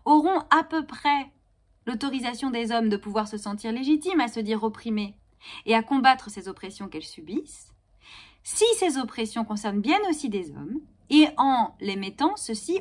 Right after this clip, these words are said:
au centre des enjeux des combats. C'est par exemple ce qu'on peut voir, euh, dans Black Lives Matter.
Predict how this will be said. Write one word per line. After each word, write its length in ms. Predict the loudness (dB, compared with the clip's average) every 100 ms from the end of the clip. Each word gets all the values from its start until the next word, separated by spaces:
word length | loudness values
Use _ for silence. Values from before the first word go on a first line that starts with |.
| -4
au 120 | -6
centre 520 | 0 2 2 0 -8 -16 -8
des 240 | -6 -2
enjeux 260 | -2 -2 -4
des 140 | -8
combats. 300 | -8 -14 -14 -20 _ _ _ _ _ _ -20 -20 -20 -20 -14
C'est 120 | -4
par 100 | -4
exemple 380 | 0 0 0 -4 -8 -18 -20 -16
ce 80 |
qu'on 140 | -12 -10
peut 120 | -10
voir, 480 | -2 2 4 4 -2 -12 -14 -8
euh, 400 | -8 -8 -10 -8
dans 180 | -4 -2
Black 240 | -2 -4
Lives 320 | -8 -10 -10
Matter. 380 | -12 -12 -10 -10